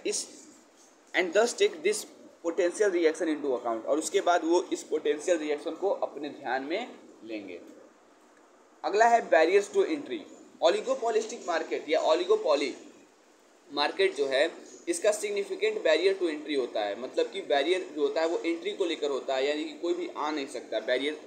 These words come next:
उसके लिए होता है, which can include high startup cost, क्योंकि इसमें startup cost आपको हाई लगा,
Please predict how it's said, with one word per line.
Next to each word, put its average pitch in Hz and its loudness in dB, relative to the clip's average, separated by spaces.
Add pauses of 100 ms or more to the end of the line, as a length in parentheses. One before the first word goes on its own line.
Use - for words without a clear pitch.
उसके 147 -8
लिए 139 -2
होता 135 -2
है, 131 0 (500)
which 185 4
can 214 0
include 180 0
high 165 0
startup 147 -2 (100)
cost, 107 -4 (300)
क्योंकि 170 -4
इसमें 208 -4 (460)
startup 160 -2
cost 190 0
आपको 156 -2
हाई 139 -2
लगा, 135 0